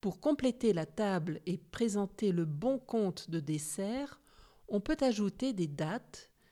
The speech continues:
des oranges ou mandarines, des calissons d'aix à base de pâte à fruits de melon, de la pâte de coing, des melons d'hiver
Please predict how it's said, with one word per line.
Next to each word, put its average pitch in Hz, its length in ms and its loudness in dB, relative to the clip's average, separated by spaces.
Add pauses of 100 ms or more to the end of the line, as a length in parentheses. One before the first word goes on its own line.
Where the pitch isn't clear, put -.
(180)
des 180 280 2
oranges 208 600 2
ou 180 80 2
mandarines, 196 920 0 (440)
des 180 120 -2
calissons 254 640 2
d'aix 175 320 0 (260)
à 180 100 -2
base 160 360 -2
de 160 80 -2
pâte 160 280 -6
à 160 60 -2
fruits 170 300 -6
de 151 100 -2
melon, 175 500 0 (760)
de 202 80 6
la 196 160 6
pâte 190 340 -2
de 180 80 2
coing, 247 560 -2 (480)
des 196 220 6
melons 233 380 6
d'hiver 220 580 0